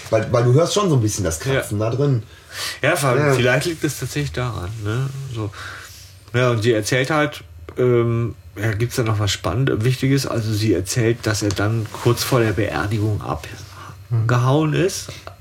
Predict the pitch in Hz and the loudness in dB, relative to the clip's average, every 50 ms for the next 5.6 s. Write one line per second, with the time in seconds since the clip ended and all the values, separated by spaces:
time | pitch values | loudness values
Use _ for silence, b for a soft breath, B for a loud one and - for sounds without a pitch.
0 | - - 117 113 117 120 131 151 160 151 - - - B B B B B B B | -12 -6 -6 -4 -2 0 0 0 -2 -2 -10 -16 -18 B B B B B B B
1 | B B B B B B B B B B B B B B - - - - - 71 | B B B B B B B B B B B B B B -6 -6 -6 -4 -6 -4
2 | 64 - 113 113 120 131 107 98 - 117 120 123 131 - 143 131 131 123 120 117 | -4 -4 -2 0 0 0 0 2 2 2 2 2 4 2 2 2 2 2 0 -2
3 | - - 110 95 107 101 - - 135 117 117 117 - - - - 107 110 110 110 | -2 -4 -4 -2 -2 -4 -4 -4 -4 -2 -2 -4 -4 -4 -6 -4 -4 -2 -2 -2
4 | 113 107 104 - 107 101 - - - 117 - - 120 113 - - 120 113 117 117 | -2 -4 -4 -6 -6 -6 -6 -6 -4 -2 0 2 2 2 2 2 2 2 2 2
5 | - 107 - - - 95 82 95 92 - - | 2 0 -2 0 0 0 0 -2 -4 -8 -12